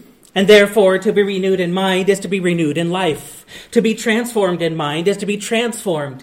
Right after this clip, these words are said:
in life. Ephesians four twenty-three gives us this indication that to change from our most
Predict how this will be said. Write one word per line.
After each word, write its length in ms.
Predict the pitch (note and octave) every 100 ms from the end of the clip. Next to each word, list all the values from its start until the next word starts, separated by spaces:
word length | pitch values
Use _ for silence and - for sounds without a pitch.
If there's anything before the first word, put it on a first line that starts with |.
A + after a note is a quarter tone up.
| -
in 200 | F3+ D#3
life. 480 | D3+ C#3 - - - _ _ _ _ _ _ -
Ephesians 500 | F#3 F#3+ F3 F3 E3
four 240 | F3 E3
twenty-three 760 | E3 F#3 F3 F3 A3 G#3+ F3 D#3 - - E3
gives 340 | F3+ A3 G3+
us 180 | G#3 G3
this 220 | G3+ F#3
indication 640 | G3 F#3+ F#3 - G#3 G#3 F#3
that 140 | F3
to 100 | G#3
change 600 | G#3 - A3+ A#3 G3 D3+ -
from 180 | G3
our 80 | G3
most 240 | G3+ G3+